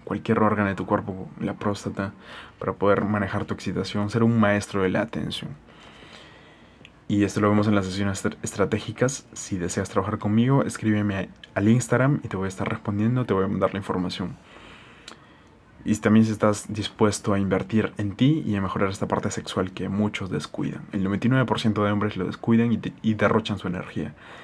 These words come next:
Si sientes que estás listo, te espero allí. Pero si sientes que de repente simplemente quieres tener más contacto con este camino, bueno, te espero en el Patreon. Allí te doy las estrategias adecuadas y te comparto más de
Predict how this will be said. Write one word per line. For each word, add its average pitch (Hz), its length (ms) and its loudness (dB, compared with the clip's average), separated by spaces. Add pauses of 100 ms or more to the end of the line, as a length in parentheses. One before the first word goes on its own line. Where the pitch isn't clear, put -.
(380)
Si 98 120 -2
sientes 117 280 4
que 110 100 -4
estás 101 500 0 (840)
listo, 117 440 2 (380)
te - 60 -6
espero 101 280 0
allí. 120 280 4 (380)
Pero 107 120 2
si 104 240 2
sientes 135 800 2 (1040)
que 110 100 2
de - 20 6
repente 107 540 4 (340)
simplemente 117 380 4
quieres 110 200 2
tener 104 260 2
más 107 200 4
contacto 98 380 -2
con 95 100 0
este 92 180 -4
camino, 104 420 0 (180)
bueno, 95 180 0
te 104 80 -4
espero 110 240 2
en 107 80 4
el 101 100 2
Patreon. 113 440 2 (640)
Allí 101 160 6
te 107 180 4
doy 107 180 6
las 104 300 4
estrategias 101 540 -4
adecuadas 107 480 4
y 110 60 0
te 110 100 0
comparto 110 420 0
más 110 300 6
de 98 180 -2